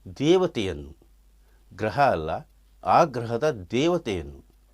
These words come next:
ಚಂದ್ರ ಒಂದು ಆರು, ಎಂಟು, ಹನ್ನೆರಡರಲ್ಲಿ ಇದ್ದಾನೆ ಅಂದರೆ ಅವನಿಗೆ, ಅವನು ಭರಣಿ ನಕ್ಷತ್ರದಲ್ಲಿ ಕುಳಿತಿದ್ದಾನೆ ಅಂತ ಇಟ್ಕೊಳ್ಳಿ. ಆ ಭರಣಿ ನಕ್ಷತ್ರದ ದೇವತೆ ಯಮ ಬರ್ತಾನೆ.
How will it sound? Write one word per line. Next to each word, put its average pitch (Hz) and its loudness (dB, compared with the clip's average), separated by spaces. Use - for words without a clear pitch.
ಚಂದ್ರ 127 -2
ಒಂದು 110 0
ಆರು, 117 4
ಎಂಟು, 110 -2
ಹನ್ನೆರಡರಲ್ಲಿ 98 -4
ಇದ್ದಾನೆ 85 -4
ಅಂದರೆ 85 -6
ಅವನಿಗೆ, 107 -2
ಅವನು 123 0
ಭರಣಿ 123 2
ನಕ್ಷತ್ರದಲ್ಲಿ 101 -4
ಕುಳಿತಿದ್ದಾನೆ 87 -10
ಅಂತ 85 -12
ಇಟ್ಕೊಳ್ಳಿ. 87 -12
ಆ 131 6
ಭರಣಿ 110 -4
ನಕ್ಷತ್ರದ 110 -4
ದೇವತೆ 120 -2
ಯಮ 117 2
ಬರ್ತಾನೆ. 78 -8